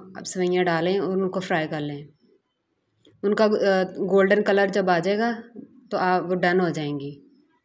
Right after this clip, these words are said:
ये देखिए इसका प्यारा सा कलर आ गया है।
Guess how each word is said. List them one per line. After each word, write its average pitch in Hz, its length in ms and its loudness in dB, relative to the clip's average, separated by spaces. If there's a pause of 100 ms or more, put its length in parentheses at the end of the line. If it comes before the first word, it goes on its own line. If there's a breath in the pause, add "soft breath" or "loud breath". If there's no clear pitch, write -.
(1500)
ये 196 80 -2
देखिए 180 280 0
इसका 185 180 -2
प्यारा 180 260 0
सा 185 120 -4
कलर 185 280 -2
आ 165 220 -4
गया 190 220 -4
है। 196 200 -10